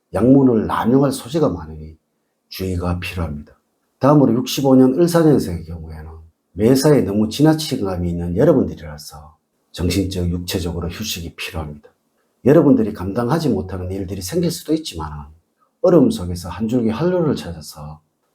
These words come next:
도약의 발판으로 삼아야 할 것입니다. 피할 수 없는 승부의 순간을 봉착을 하게 된다면 정면 돌파의 방법을 선택을 하는 것이 승리의 지름길입니다.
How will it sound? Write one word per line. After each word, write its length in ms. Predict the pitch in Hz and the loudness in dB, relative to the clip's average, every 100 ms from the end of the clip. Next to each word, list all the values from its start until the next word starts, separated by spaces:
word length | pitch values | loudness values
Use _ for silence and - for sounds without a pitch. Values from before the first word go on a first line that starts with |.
| _ | _
도약의 440 | 104 101 95 90 | 0 0 0 -4
발판으로 500 | 92 90 98 92 92 | -6 -8 -8 -4 -4
삼아야 400 | 90 95 92 90 | -4 -6 -4 -4
할 100 | 87 | -6
것입니다. 460 | - - - 78 _ _ _ _ | -8 -14 -14 -18 _ _ _ _
피할 260 | - 170 175 | 2 4 4
수 120 | 147 | 4
없는 180 | 123 107 | 4 4
승부의 460 | 107 147 123 107 | 2 0 2 0
순간을 420 | 92 107 107 101 90 | -2 -6 -4 -6 -2
봉착을 380 | 127 135 143 | 0 2 0
하게 180 | - 185 | 0 -4
된다면 600 | 110 82 78 76 73 73 - _ _ _ | -4 -4 -8 -12 -12 -14 -18 _ _ _
정면 440 | - 104 113 113 110 | 2 4 6 4 2
돌파의 380 | 113 110 113 | 0 0 0
방법을 420 | 92 95 87 90 87 | -2 -6 -6 -8 -8
선택을 480 | - 98 98 92 | -10 -12 -12 -10
하는 160 | 90 87 | -8 -8
것이 300 | 87 - 90 | -10 -12 -12
승리의 480 | - 107 95 90 90 | -8 -6 -4 -4 -4
지름길입니다. 580 | 92 101 - - _ | -4 -6 -8 -16 _